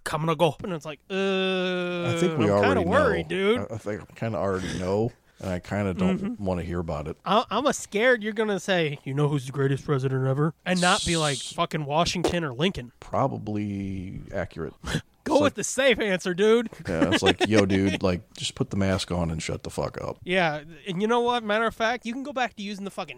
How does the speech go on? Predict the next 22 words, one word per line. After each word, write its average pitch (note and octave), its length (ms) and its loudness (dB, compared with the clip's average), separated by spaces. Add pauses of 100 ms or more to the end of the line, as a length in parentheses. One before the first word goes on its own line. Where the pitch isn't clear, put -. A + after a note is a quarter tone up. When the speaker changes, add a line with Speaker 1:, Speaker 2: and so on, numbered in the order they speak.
Speaker 1:
"I D#3+ 220 2
am D#3+ 320 0
Kane" F3 680 2
voice F3 360 0
box C#3+ 380 -8
thing. C3 340 -10 (180)
Speaker 2:
Mm-hmm. F#2 400 2 (160)
Think F#2 180 -4
you F#2+ 140 0
need F2+ 100 0
a E2 60 0
couple - 340 -4
more E2 140 2
chair F2 260 0
shots D#2+ 340 -4
to E2 100 -10
the D#2 100 -8
head. E2 360 -4 (200)
Think E2+ 180 -4
even D#2+ 240 -4
less E2 180 -2
clear. E2 380 -4